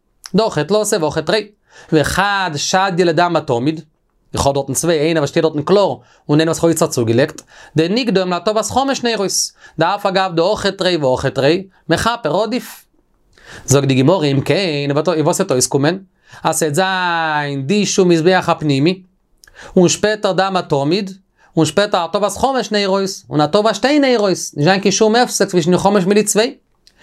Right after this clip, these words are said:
אם כן, הפסוק צווישן די חמש מיט די צוויי, ביי מאיין הפסק איז, מיט וואס ער עבודה איז, דער הפסק זיין. איז למעשה דאס אזוי. ביז יעצט אבער מכאן נישט דער מאן, וואס איז בכלל דער מקור, צו נישט מיט זיין די גאנצע זיבן אמאל, ברענגט מען נישט, אז דא צוויי גענג אין דעם.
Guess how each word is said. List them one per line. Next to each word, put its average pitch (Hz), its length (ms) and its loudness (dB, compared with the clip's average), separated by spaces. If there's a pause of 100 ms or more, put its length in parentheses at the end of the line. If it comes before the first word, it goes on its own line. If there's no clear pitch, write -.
(260)
אם 165 140 2
כן, 190 180 0
הפסוק 214 440 -2
צווישן 165 300 -2
די 165 60 2
חמש 196 280 0
מיט 190 80 0
די 185 60 4
צוויי, 208 420 0 (240)
ביי 151 80 4
מאיין 180 240 2
הפסק 208 320 -2
איז, 208 120 -4
מיט 156 120 0
וואס 165 200 2
ער 190 60 2
עבודה 190 240 2
איז, 190 120 -2
דער 185 140 2
הפסק 196 260 0
זיין. 208 220 0 (400)
איז 175 120 4
למעשה 202 360 2
דאס 165 80 2
אזוי. 104 240 -2 (640)
ביז 180 140 4
יעצט 240 140 0
אבער 185 140 -2
מכאן 185 240 -2
נישט 175 120 -2
דער - 80 2
מאן, 175 280 -2
וואס 196 200 -2
איז 208 60 2
בכלל 202 260 2
דער 185 120 2
מקור, 143 520 0 (280)
צו 175 100 4
נישט 156 220 2
מיט 196 240 4
זיין 170 160 4
די 151 80 4
גאנצע 190 260 2
זיבן 170 300 4
אמאל, 151 260 2 (640)
ברענגט 208 220 0
מען 214 80 0
נישט, 220 200 0
אז 175 120 2
דא 202 80 2
צוויי 196 280 2
גענג 151 240 2
אין 107 120 0
דעם. 87 100 -4